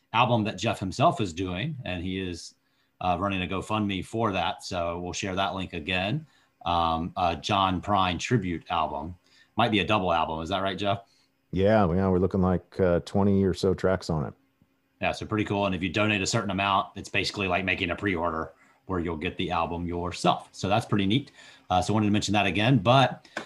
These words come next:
Speaker 1: the topic this week, Les Paul guitars, the twenty twenty-one collection announcements have kinda come out with, you know, what, what they're doing in the guitar world this particular year. So you're getting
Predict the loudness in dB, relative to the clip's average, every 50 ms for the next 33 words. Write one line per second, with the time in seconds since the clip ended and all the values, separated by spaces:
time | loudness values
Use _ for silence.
0 | -12 _ -6 -4 2 4 6 6 8 8 6 6 6 4 2 4 4 4 4 4
1 | 2 -2 -6 _ _ _ _ _ _ _ 4 4 4 4 4 4 4 6 6 4
2 | 2 2 4 4 6 6 6 6 4 0 -2 -8 -10 -10 -4 -2 0 0 0 0
3 | 0 -2 0 0 0 0 0 0 0 0 2 2 2 0 0 -2 -2 -2 -2 -2
4 | -4 -6 -6 -6 -6 -2 0 2 2 2 0 -2 -6 -6 -6 -6 -8 -8 -4 -2
5 | -2 -2 -2 -2 -2 0 0 2 2 2 2 0 -2 -6 -4 -4 -2 -2 -2 -2
6 | -4 -6 -10 _ _ _ -4 0 0 2 2 2 0 0 2 0 2 2 2 2
7 | 4 6 6 6 4 4 2 0 -2 -4 -4 -2 0 0 0 0 -2 -2 -2 -2
8 | -2 -2 -4 -6 -6 -10 -10 -8 -8 -4 -4 -4 -4 -4 -6 -4 -4 -4 -4 -2
9 | -2 -2 -2 -2 -2 -4 -4 -4 -4 -2 -2 -4 -6 -4 -2 -2 -2 -2 -2 -2
10 | -2 -4 -4 -4 -6